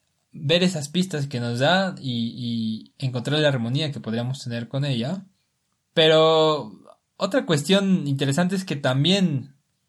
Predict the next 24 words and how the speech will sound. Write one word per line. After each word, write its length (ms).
se 120
está 220
rompiendo 800
la, 560
la 180
noción 420
de 140
comunidad, 680
la 160
noción 500
de 480
un 180
apoyo 400
mutuo 340
que 100
podríamos 440
tener 440
entre 260
las 180
personas 680
para 200
alcanzar 440
algún 240
objetivo 680